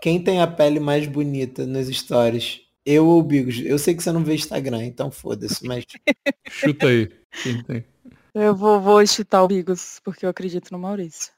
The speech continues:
Speaker 1: Pergunta aí pro teu japonês aí, porque ele, eu sei que viu os dois stories. Pergunta aí pra ele quem tá com a pele mais bonita.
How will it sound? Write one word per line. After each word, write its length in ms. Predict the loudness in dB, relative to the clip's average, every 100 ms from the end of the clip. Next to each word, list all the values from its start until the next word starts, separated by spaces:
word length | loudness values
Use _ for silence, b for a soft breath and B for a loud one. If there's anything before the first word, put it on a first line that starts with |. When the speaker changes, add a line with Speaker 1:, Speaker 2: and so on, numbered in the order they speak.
| _ 4
Speaker 1:
Pergunta 400 | 6 8 8 6
aí 80 |
pro 100 | 4
teu 200 | 2 4
japonês 600 | 6 6 6 4 6 6
aí, 360 | 6 4 4 0
porque 280 | -6 -2 6
ele, 540 | 6 6 4 4 2
eu 80 | -2
sei 220 | 0 -2
que 120 | -2
viu 220 | -2 0 0
os 140 | 0
dois 200 | -2 -4 -4
stories. 640 | -2 2 2 2 -6 -10 b b _
Pergunta 420 | 4 4 4 2
aí 80 | 0
pra 180 | 2 2
ele 200 | 2 0
quem 280 | -2 -2 2
tá 160 | 2
com 120 | 4
a 40 | 0
pele 260 | 2 0
mais 220 | 2 0 -2
bonita. 600 | -4 -4 -6 -6 -14